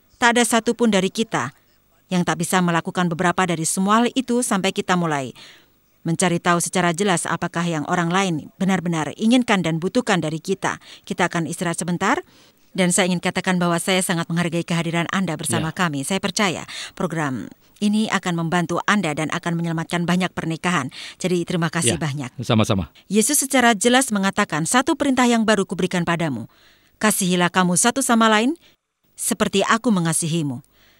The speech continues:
Speaker 1: Itu kedengarannya seperti perintah yang sulit, tapi kalau kita mau, hal itu bisa dimulai dengan melakukan beberapa hal yang sederhana seperti memenuhi kebutuhan orang lain. Itu juga merupakan salah satu cara yang luar biasa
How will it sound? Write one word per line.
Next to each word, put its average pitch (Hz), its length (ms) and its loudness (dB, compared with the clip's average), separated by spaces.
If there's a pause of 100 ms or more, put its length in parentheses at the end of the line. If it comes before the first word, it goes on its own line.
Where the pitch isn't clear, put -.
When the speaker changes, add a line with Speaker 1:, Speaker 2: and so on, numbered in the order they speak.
(380)
Speaker 1:
Itu 254 240 0
kedengarannya 254 600 6
seperti 262 360 0
perintah 226 320 0
yang 180 200 2
sulit, 156 440 -2
tapi 151 480 -6 (200)
kalau 185 200 2
kita 277 320 2
mau, 143 360 4
hal 180 200 0
itu 269 320 0
bisa 190 400 0 (240)
dimulai 220 640 4 (160)
dengan 190 240 2
melakukan 190 400 2
beberapa 180 360 2
hal 226 280 4 (360)
yang 196 200 4
sederhana 247 640 2
seperti 185 560 -4 (160)
memenuhi 208 400 6
kebutuhan 240 400 4
orang 247 240 6
lain. 240 280 2 (560)
Itu 277 160 -2
juga 285 160 4
merupakan 233 480 2
salah 202 160 0
satu 202 240 -4
cara 196 240 0
yang 185 160 2
luar 196 240 2
biasa 151 560 -4